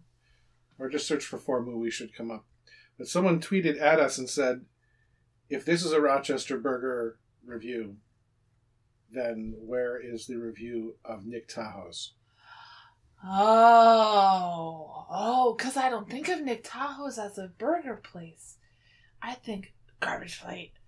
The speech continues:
Speaker 1: Garbage plate. But every place that we've been to, I think until tonight, they, they know that, I think tonight's place has them too, has
Speaker 2: Yeah,
Speaker 1: plates.
Speaker 2: well, it's like a Rochester, you gotta.
Speaker 1: You gotta have plates.
Speaker 2: Yeah.
Speaker 1: So, uh, we've, we've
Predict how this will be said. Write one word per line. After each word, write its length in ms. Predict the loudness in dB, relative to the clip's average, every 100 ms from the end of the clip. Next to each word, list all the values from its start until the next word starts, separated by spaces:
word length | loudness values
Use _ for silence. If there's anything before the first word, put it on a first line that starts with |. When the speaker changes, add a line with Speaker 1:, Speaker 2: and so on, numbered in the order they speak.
| _ _ -16
Speaker 1:
Garbage 400 | -8 -4 -6 -4
plate. 240 | -6 -6 _
But 120 | -2 2
every 220 | 2 2
place 280 | 2 2 0
that 80 | -4
we've 160 | -4
been 200 | -4 -4
to, 280 | -6 -8 -8 -12 _ _ _ _ _ _ -12
I 40 |
think 180 | -6 -6
until 240 | -6 -6 -6
tonight, 440 | -6 -8 -8 -10 _ _ _
they, 280 | -12 -10 -6
they 200 | -4 -2
know 200 | -2 -2
that, 160 | -4
I 80 | -6
think 140 | -8
tonight's 260 | -6 -4 -2
place 240 | -4 -4
has 180 | -4 -4
them 100 | -6
too, 220 | -6 -6 -8 _ -4
has 280 | 2 4
Speaker 2:
Yeah, 100 | 4 4
Speaker 1:
plates. 160 | 6
Speaker 2:
well, 280 | 6 4 -2 -8
it's 220 | -8 -6
like 200 | 0 0
a 80 | 2
Rochester, 760 | 4 6 6 2 -6 -6 -6 -8
you 180 | -10 -6
gotta. 400 | 0 2 0 -2
Speaker 1:
You 60 |
gotta 260 | -2 -2 0
have 180 | -4 -2
plates. 540 | 2 2 -2 -12 -14 _ _ _ _ -16
Speaker 2:
Yeah. 360 | -8 -4 -4 -6 -16 -18
Speaker 1:
So, 680 | -10 0 2 2 -4 -8 -12 _ _ -6
uh, 220 | -2 -2
we've, 220 | -2 -6 -6
we've 200 | -8 -8